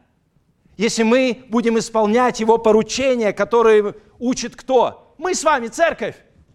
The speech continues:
Когда мы идём и учим народы, и говорим: "Вам нужно подчиниться царю, вам нужно исполнять то, что он говорит", мы на самом с-, на самом деле с вами несём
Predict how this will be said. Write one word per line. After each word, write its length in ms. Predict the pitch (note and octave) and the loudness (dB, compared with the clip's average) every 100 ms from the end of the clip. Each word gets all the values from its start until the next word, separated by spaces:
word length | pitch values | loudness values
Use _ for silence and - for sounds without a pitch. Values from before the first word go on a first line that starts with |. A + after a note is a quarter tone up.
| _ _ _ - | _ _ _ -6
Когда 280 | C4+ A3+ C#4+ | -4 -2 -2
мы 200 | C#4+ B3+ | -4 -4
идём 300 | G3 C4+ C4 | 0 0 0
и 40 | |
учим 460 | A#3+ D4 - A#3+ G3+ | -4 -4 -6 -8 -6
народы, 600 | G#3+ B3 C#4+ F#3+ E3 - _ | -2 0 2 0 -4 -10 _
и 80 | G3 | -8
говорим: 320 | F3 A3+ C4 | -2 -2 0
"Вам 180 | A3 G#3+ | -2 -2
нужно 260 | B3+ A3+ B3 | -2 -4 -6
подчиниться 800 | A3 G3 - G#3+ A#3+ C#4+ - A3 | -8 -10 -8 -6 -4 -6 -8 -8
царю, 680 | - F#3+ F#3+ C4+ F#3+ A2+ _ _ _ - | -4 -4 0 0 -2 -4 _ _ _ -10
вам 200 | D#3+ G#3 | -4 -2
нужно 240 | B3+ B3 B3 | -2 -2 -6
исполнять 480 | - A3+ A#3 C#4 C#4 | -4 -4 -2 -4 -2
то, 100 | B3 | -4
что 180 | - | -2
он 80 | A3 | -2
говорит", 460 | G3 G#3 C4 C4 - _ _ | 0 0 -2 -4 -8 _ _
мы 200 | - A#3 | -2 0
на 120 | D#4 C4+ | 0 -2
самом 380 | C4 B3 G#3+ E3+ | -4 -4 -6 -8
с-, 200 | - - | -14 -8
на 200 | D#3+ G#3+ | -2 -2
самом 360 | - C4 B3+ G#3 | 0 -2 0 -4
деле 220 | C#4 C#4+ | -6 -6
с 100 | - | -6
вами 180 | A3+ G3 | -6 -4
несём 520 | G3 - D4+ C4 | -8 -6 -2 -2